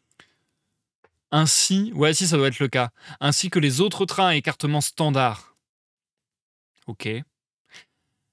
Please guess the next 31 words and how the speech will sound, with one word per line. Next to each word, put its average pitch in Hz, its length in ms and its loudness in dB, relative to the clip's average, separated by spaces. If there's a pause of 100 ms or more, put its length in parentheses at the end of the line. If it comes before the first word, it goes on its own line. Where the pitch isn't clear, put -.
À - 120 -4
la 151 100 2
suite 202 260 -2
de 156 140 2
retard 160 320 0
pour 160 100 -4
des 147 60 0
raisons 147 220 -2
financières, 170 920 0
le 175 140 -2
chemin 151 280 -4
de 147 120 -2
fer 170 340 0
est 151 160 0
autorisé 147 340 -2
en 151 120 2
mille 190 220 2
huit 196 60 0
cent 196 140 -2
cinquante-quatre 165 560 -2 (380)
et 135 60 -4
la 135 100 0
circulation 170 540 -2
publique 170 340 -2
a 151 80 4
débuté 147 560 0 (560)
en 143 260 -2
mille 156 260 0
huit 147 60 0
cent 156 160 -2
soixante-trois. 131 600 -4